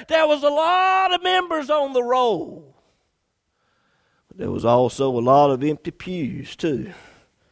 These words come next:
I want you to notice something else. This was a very uninvolved church, a very uninvolved congregation.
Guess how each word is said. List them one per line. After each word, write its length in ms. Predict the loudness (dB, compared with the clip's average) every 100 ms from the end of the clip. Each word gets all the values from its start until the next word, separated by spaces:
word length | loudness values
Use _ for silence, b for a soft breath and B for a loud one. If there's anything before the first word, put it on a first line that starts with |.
| b b b b b b b _ _ _ _ _ _ _ _ _ _ _ _ _ _ _ _ _ _ _ _ _ _ _ _ _ _
I 40 | -10
want 140 | -6
you 80 | 0
to 60 | 6
notice 300 | 6 6 0
something 340 | -6 -4 -2
else. 180 | -2 -4 B B -10
This 320 | -2 0 0
was 280 | 0 0 2
a 100 | -2
very 640 | 0 0 2 2 0 0 -6 b b 0
uninvolved 1700 | 2 4 2 0 -2 0 2 4 2 -2 -8 -12 -16 -20 _ -20 _ _ _ _ _ _ _ _ _ _ -14
church, 480 | -6 -6 -6 -14 -12
a 60 |
very 420 | -2 2 4 2 2
uninvolved 1160 | 2 2 2 -2 -2 0 2 4 4 2 -2 -2
congregation. 960 | 0 0 0 -2 0 0 -2 -18 -20